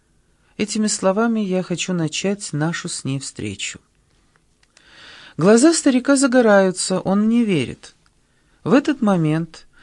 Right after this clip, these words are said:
Решительная девица, отжав блузку прямо на теле, подходит к Луке, отвешивает ему смачную оплеуху, разворачивается и таким же маршевым шагом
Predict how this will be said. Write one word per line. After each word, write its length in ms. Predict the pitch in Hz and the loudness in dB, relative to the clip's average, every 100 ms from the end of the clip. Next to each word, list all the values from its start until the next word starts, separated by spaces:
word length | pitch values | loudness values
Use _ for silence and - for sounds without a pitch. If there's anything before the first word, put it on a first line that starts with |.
| - - | -20 -4
Решительная 800 | 143 226 - 277 277 247 240 226 | 2 2 2 0 0 0 2 0
девица, 680 | 190 175 180 - - 190 - | -2 -2 -2 -6 -8 -6 -6
отжав 480 | 143 131 147 156 139 | -6 -2 0 0 -2
блузку 540 | 151 185 - - 139 | -2 -2 -4 -8 -10
прямо 400 | - 151 135 127 | -4 -2 -2 -2
на 160 | 120 117 | -4 -6
теле, 480 | - 165 180 196 - _ _ _ _ - | -4 -4 -4 -8 -10 _ _ _ _ -8
подходит 640 | 135 131 214 226 180 165 | -8 -6 -2 0 -2 -6
к 100 | - | -6
Луке, 640 | 165 170 170 175 170 156 151 _ _ _ - | -4 -2 -4 -4 -6 -6 -10 _ _ _ -10
отвешивает 720 | 127 165 208 196 175 165 147 | -4 2 2 2 0 0 0
ему 280 | 156 147 139 | -2 -2 -2
смачную 720 | - 147 156 131 - 131 127 | -4 0 0 0 -4 -4 -4
оплеуху, 760 | 131 131 139 180 - 170 170 _ _ - | -4 -4 -2 -4 -6 -10 -10 _ _ -2
разворачивается 1300 | 139 131 131 143 185 185 180 170 160 - - 160 160 _ _ _ _ _ | -2 2 2 4 2 0 -4 -4 -4 -6 -8 -8 -10 _ _ _ _ _
и 100 | 131 | -6
таким 400 | 135 156 196 190 | -2 0 0 0
же 220 | 160 175 | 2 2
маршевым 800 | 170 165 170 143 - - 120 123 | 4 4 4 2 -2 -4 -4 -4
шагом 640 | 120 - 156 190 180 185 | -6 -2 2 2 0 -6